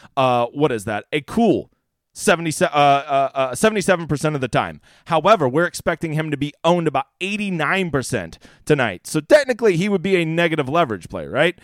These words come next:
Now, does that mean, "Oh, he's a negative leverage play, I can't play him"? No, that means,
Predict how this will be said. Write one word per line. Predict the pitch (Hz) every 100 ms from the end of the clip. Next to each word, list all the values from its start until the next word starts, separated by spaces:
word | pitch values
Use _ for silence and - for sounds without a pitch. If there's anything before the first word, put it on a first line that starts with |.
| -
Now, | - 127
does | 110
that | 147 151
mean, | 151 147
"Oh, | 165 185
he's | 165 165
a |
negative | 165 180 190 180
leverage | 208 208 147
play, | 151 165
I |
can't | 139 165 135
play | 143 101
him"? |
No, | 113 117
that | 156
means, | 220 220 190